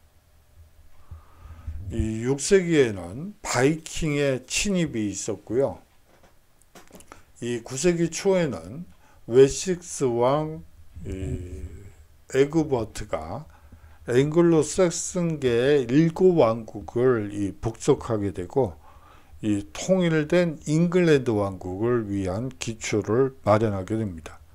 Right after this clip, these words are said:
근데 그것도 잠시뿐이었고요. 십 세기 말엔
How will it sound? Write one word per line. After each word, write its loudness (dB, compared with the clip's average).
근데 6
그것도 6
잠시뿐이었고요. -2
십 -10
세기 0
말엔 2